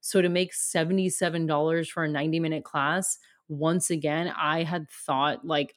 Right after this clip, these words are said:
I was the lotto millionaire. I was like, "I cannot believe I just made seven hundred dollars from a master class. Like,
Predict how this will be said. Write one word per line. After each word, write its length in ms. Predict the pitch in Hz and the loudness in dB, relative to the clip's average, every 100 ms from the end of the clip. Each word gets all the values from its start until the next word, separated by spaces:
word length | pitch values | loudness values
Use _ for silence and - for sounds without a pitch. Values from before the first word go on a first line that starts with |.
| 139 | -2
I 160 | 147 | -2
was 360 | 151 151 139 - 160 | 0 -2 -4 -8 -4
the 100 | 160 | 0
lotto 380 | 151 147 156 | 2 4 2
millionaire. 640 | 147 139 147 143 147 151 - - - - | 0 -2 -4 -6 -8 -12 -14 -20 -8 0
I 80 | |
was 120 | 170 170 | 0 0
like, 100 | 165 | 0
"I 140 | 147 | 0
cannot 520 | 160 185 170 160 143 143 | 0 0 0 0 0 2
believe 200 | 156 143 | 2 2
I 100 | 143 | -2
just 160 | 143 | -4
made 180 | 151 139 | -6 -4
seven 240 | 147 143 | -6 -6
hundred 180 | 147 143 | -6 -6
dollars 340 | 139 127 127 131 | -6 -4 -6 -6
from 140 | 147 | -8
a 20 | |
master 340 | 139 127 - 147 | -8 -10 -12 -12
class. 420 | - 110 139 - | -10 -10 -8 -4
Like, 200 | 135 | -4